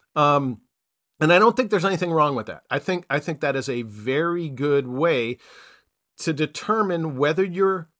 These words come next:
serving people, whether you're helping someone. The, the money is a good way of doing that. Um, uh, I'm gonna quote, uh, Paul Newman from The Color of Money. Um, "Money won is twice as sweet as money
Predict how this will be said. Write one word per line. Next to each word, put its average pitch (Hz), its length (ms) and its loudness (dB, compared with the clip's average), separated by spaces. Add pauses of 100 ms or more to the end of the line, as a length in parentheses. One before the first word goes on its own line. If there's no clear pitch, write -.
(280)
serving 165 600 2
people, - 420 -6 (120)
whether 139 260 0
you're 151 400 -4 (100)
helping 131 720 -4
someone. 101 540 -6 (180)
The, 123 180 0
the 117 200 -4
money 135 480 -2
is 131 260 -4
a 127 80 -6
good 113 220 -8
way 113 160 -4
of 104 80 -8
doing 110 260 -6
that. 87 260 -16 (320)
Um, 120 500 -2 (100)
uh, 117 420 -6
I'm 131 180 -2
gonna 131 200 0
quote, 131 520 -2
uh, 123 260 0
Paul 156 320 2
Newman 151 420 2
from 131 220 -4
The 123 60 -2
Color 131 380 2
of 123 60 0
Money. 123 340 -2 (580)
Um, 113 440 -6 (220)
"Money 170 380 2
won 131 680 0
is 127 320 -4
twice 160 440 -2
as 135 120 -4
sweet 123 480 -8
as 117 160 -6
money 117 360 -6